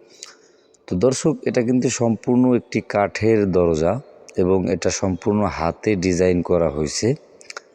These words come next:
মানে থ্রি ডি করে, মানে মেশিংয়ের মাধ্যমে থ্রি ডি করা হয়েছে, কিন্তু আমরা এটা পালিশ করেছি সম্পূর্ণ হাতে। তো পালিশ করার পর মোটামুটি, আহ, গ্লেজ করা হয়ে গেলে এটাকে কিন্তু এখন আমরা সোনালী কালার, মানে যেটাকে গোল্ডেন কালার বলে,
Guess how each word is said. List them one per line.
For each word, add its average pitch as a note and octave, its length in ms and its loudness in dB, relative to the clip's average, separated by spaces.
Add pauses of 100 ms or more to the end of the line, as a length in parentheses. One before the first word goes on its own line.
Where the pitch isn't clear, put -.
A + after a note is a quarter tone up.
(160)
মানে F2+ 320 0 (120)
থ্রি D3+ 260 2
ডি C3+ 140 0
করে, D#2+ 340 -2 (720)
মানে F#2 160 0
মেশিংয়ের G2+ 400 0
মাধ্যমে A2+ 440 2
থ্রি A#2+ 240 -2
ডি G2+ 140 0
করা F#2+ 240 2
হয়েছে, F#2+ 260 0
কিন্তু G2+ 300 -2
আমরা G#2 240 2
এটা G2+ 160 -2
পালিশ A2 520 0
করেছি B2+ 420 0
সম্পূর্ণ G2 540 -2
হাতে। D#2 420 -6 (960)
তো F2 80 -2 (100)
পালিশ A#2 360 2
করার C3+ 320 0
পর C3+ 380 0
মোটামুটি, A2+ 680 0
আহ, - 840 -2
গ্লেজ A2 380 0
করা B2 260 2
হয়ে G2+ 300 2
গেলে E2+ 220 2
এটাকে F2+ 320 -2
কিন্তু E2+ 380 -4
এখন G2 280 0
আমরা F2+ 240 0
সোনালী A2 480 0
কালার, D2 360 -2
মানে E2 180 0
যেটাকে F2 380 -2
গোল্ডেন F2+ 420 2
কালার F#2+ 300 2
বলে, D#2+ 360 0